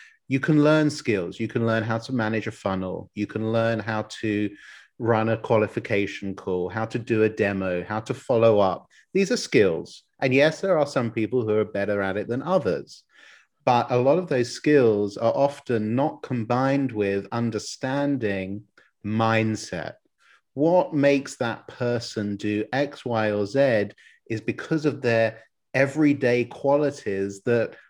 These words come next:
are built into their, their D N A as a person. And, and how some of those qualities some-, sometimes show up in a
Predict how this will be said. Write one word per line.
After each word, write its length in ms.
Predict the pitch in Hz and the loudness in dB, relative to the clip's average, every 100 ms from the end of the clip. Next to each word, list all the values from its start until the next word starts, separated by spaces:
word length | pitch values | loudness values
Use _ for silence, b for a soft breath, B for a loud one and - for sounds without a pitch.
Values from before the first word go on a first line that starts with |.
| - | -2
are 140 | 117 | 0
built 440 | 110 135 131 139 135 | 2 4 6 4 2
into 360 | 120 117 123 | -2 -2 -2
their, 420 | 117 123 120 120 | 0 2 2 0
their 220 | 123 127 123 | 0 0 0
D 260 | 120 143 139 | 0 0 2
N 100 | 131 | 2
A 180 | 139 | 2
as 140 | 139 117 | 0 -4
a 40 | |
person. 680 | - 135 185 - - - 113 _ B B B - | -8 -6 -6 -8 -14 -14 -18 _ B B B 0
And, 280 | 120 120 120 | 2 2 2
and 140 | 127 | -2
how 260 | 123 139 143 | 0 0 0
some 240 | - 139 | 2 0
of 60 | 131 | 2
those 260 | 135 131 | 2 0
qualities 720 | - 139 131 131 139 127 - | -4 -2 0 0 -2 -4 -6
some-, 340 | - 135 135 - | -4 -2 -2 -4
sometimes 460 | 139 139 143 143 | 0 0 0 0
show 320 | 131 - 135 131 | -2 4 4 6
up 300 | 127 127 139 | 2 0 -2
in 100 | 131 | 0
a 260 | 131 127 | 0 -2